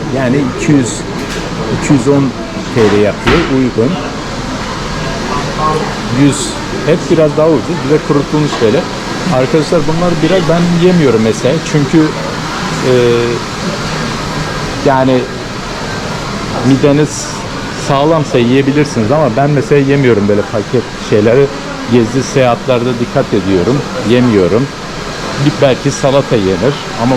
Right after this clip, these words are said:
mayonezi de sakat. Şöyle şu yenebilir mesela, zebze salatası. On üç. Yani salata yenilebilir böyle, markette alıyorsunuz eğer yoksa hostelde kalıyorsanız. Hosteldekiler mesela gelip burada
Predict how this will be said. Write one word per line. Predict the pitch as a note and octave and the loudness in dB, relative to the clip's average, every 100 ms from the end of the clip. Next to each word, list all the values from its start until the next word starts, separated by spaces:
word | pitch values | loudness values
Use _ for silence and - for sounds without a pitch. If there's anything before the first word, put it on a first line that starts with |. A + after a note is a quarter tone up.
| B2 | 2
mayonezi | B2+ B2+ B2 A#2 C3+ | 2 2 2 0 0
de | B2+ | 0
sakat. | - F#2+ E2+ C3+ - - | 0 -2 -2 -4 0 2
Şöyle | C3 C#3 | 4 2
şu | C#3+ - | 0 0
yenebilir | D3+ C3+ C3+ C3+ C#3 C3+ C3+ A#2 | 0 0 0 2 0 0 2 2
mesela, | F#2+ - F2+ F#2 | 0 0 -2 0
zebze | G#2 G2 A2 G#2 | 0 0 -2 -2
salatası. | G#2+ E2+ G2 F2 - D3+ - - - - - - - - - C4 A3+ - - - B2 | -2 -2 -4 -4 -2 -2 -2 -8 -8 -8 -6 -6 -6 -6 -6 -4 -4 -4 -6 -2 2
On | A#2+ | 2
üç. | A2 C#3+ - - - - - - - C5 - C5+ - - - - - - D3+ | 2 -2 -6 -8 -6 -6 -6 -6 -6 -6 -6 -6 -6 -6 -6 -6 -6 -4 0
Yani | B2+ D3+ | 2 0
salata | - C#3 D#3 D#3 | 0 0 0 2
yenilebilir | D#3 D3+ D3+ D3+ D3 D3+ B2 | 2 2 0 0 0 2 2
böyle, | A2 | 2
markette | A2+ A#2 - B2 C3 | 2 0 -2 -2 0
alıyorsunuz | B2+ C3 A2 G#2+ G#2 | 0 0 0 0 2
eğer | G#2+ G#2 G#2+ G#2+ - - C3 B2 | 2 0 -2 -4 -4 -4 -2 2
yoksa | C3 B2+ A#2 | 2 2 2
hostelde | A#2 D#3+ C3 A#2+ B2 | 2 2 -2 0 0
kalıyorsanız. | C3 B2+ C3 G#2+ B2+ D#3 - | 0 2 0 0 -2 0 0
Hosteldekiler | C3+ - C3 B2+ A2 C#3 C#3+ | 2 2 2 0 0 0 0
mesela | C3 C#3+ D3 B2 | 0 2 2 2
gelip | B2+ D3+ - | 0 2 0
burada | B2+ A#2+ | 2 2